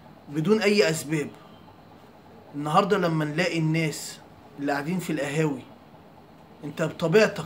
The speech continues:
أصلًا خارج تقعد على القهوة ليه؟ عشان خارج أشم هوا، أتنفس شوية، أقعد أتكلم مع واحد صاحبي، ناخد وندي مع بعضينا،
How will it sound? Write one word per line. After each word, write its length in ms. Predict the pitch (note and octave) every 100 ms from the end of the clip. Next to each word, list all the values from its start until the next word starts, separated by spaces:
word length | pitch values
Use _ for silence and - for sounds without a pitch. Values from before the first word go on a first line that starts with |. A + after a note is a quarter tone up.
| -
أصلًا 280 | F3 - C#3+ B2+ - - - -
خارج 240 | G3 G#3 G3+
تقعد 220 | G#3+ F3
على 80 | D#3
القهوة 280 | F3+ E3 D#3+
ليه؟ 180 | D#3 D#3 - - - -
عشان 300 | C4+ - A#3
خارج 480 | - G#3 F#3+ F3+ D#3+
أشم 500 | E3 E3 F#3 F3+ F3
هوا، 540 | D#3+ E3 E3+ E3 D#3+
أتنفس 360 | D#3 E3 F3 F3
شوية، 440 | D#3+ D#3+ D#3+ E3 - - -
أقعد 240 | F#3 E3+
أتكلم 420 | D#3+ - F#3 F3+
مع 120 | D#3+
واحد 320 | D#3 E3+ E3 -
صاحبي، 340 | G3 D#3+ E3
ناخد 300 | F#3 - F3
وندي 360 | E3 F#3 E3 E3+
مع 180 | D#3
بعضينا، 540 | C#3+ D3+ D3+ F#3 F#3